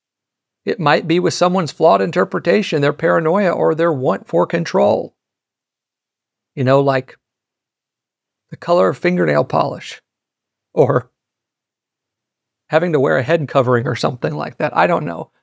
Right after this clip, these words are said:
May you be freed. God's standard is straightforward and simple,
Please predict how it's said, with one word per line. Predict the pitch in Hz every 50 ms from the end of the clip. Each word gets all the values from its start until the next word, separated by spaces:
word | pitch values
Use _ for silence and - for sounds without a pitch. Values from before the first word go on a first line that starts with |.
| _ _ _ _ _
May | 175 180 202
you | 202 208 214
be | 175 196 175
freed. | - - - 196 190 190 185 - 170 180 - - _ _ _ _ _ _ _ _ _ _ _ _ _ _ _ _ _ _
God's | - 165 156 185 190 180 - -
standard | - - - - 185 185 185 185 170 156 131
is | 143 131 -
straightforward | - - - 170 160 180 175 - _ _ - 160 165 170 160 160 147
and | 143 139 131
simple, | - - - 185 185 185 185 185 180 151 127 - -